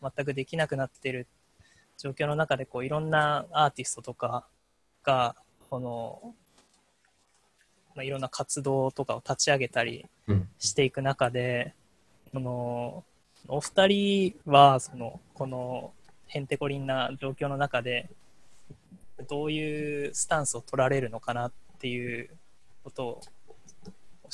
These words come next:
Speaker 1: えていただけたらなと。
Speaker 2: うん。うん。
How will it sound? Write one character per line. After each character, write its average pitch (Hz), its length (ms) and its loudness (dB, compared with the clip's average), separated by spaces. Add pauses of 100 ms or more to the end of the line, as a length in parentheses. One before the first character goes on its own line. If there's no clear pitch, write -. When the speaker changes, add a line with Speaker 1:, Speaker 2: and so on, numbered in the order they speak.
Speaker 1:
え 127 80 -2
て 127 80 -8
い 117 40 -8
た 127 120 0
だ 123 80 -2
け 123 100 -14
た 120 100 -4
ら 113 120 -8
な 113 60 -14
と。 - 160 -20 (840)
Speaker 2:
う 113 60 -6
ん。 101 120 -8 (540)
う 120 40 -14
ん。 123 80 -14